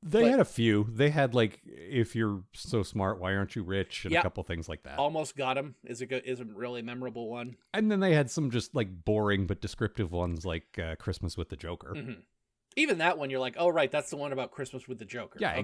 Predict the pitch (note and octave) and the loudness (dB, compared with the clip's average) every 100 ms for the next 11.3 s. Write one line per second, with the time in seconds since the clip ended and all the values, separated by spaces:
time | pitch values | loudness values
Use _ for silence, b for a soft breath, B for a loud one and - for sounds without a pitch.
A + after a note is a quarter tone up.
0 | A#2 A#2+ C3+ D#3+ E3+ C3+ E2 G#2 A2 C3 | -4 2 4 6 8 6 4 4 4 4
1 | A#2 B2 - C#3+ - C#2 - D3+ B2 _ | 0 -2 -2 -4 -4 -16 -12 -12 -12 _
2 | _ _ _ _ _ b b _ F3 A#3 | _ _ _ _ _ b b _ -4 -2
3 | D4 - - - B2 G#2+ G#2 G2+ A2 A#2 | -2 -2 -4 -2 -2 0 2 2 0 -2
4 | A2 G#2+ G#2 G2+ G#2 - A2+ - A#2+ B2 | 0 0 0 -4 -6 -4 -4 -4 -8 -4
5 | B2 C3+ - D#3 C3+ C3+ A#2+ A#2 A2+ A2+ | 0 -2 -4 -4 0 0 -2 -2 -2 0
6 | G#2+ F#2+ G2+ G2 - - - F#2+ G2+ A2 | -2 0 -4 -4 -10 -10 -4 -2 0 0
7 | A2 A2 B2+ - - - - _ _ _ | 0 0 -4 -6 -6 -6 -8 _ _ _
8 | _ _ _ F#2+ F2+ G#2+ F#2 F#2+ - A2+ | _ _ _ -6 -4 -2 -2 -2 -6 -4
9 | G#2 G2 G2+ G2+ F#2+ G2 F#2+ F#2+ G2 F#2+ | -2 -2 -4 -2 0 0 -2 -4 -6 -8
10 | - G2+ F#2+ F#2 - A2+ A#2+ A2 _ _ | -2 -2 0 -4 -2 -2 -2 -6 _ _
11 | - G#2+ | -14 -14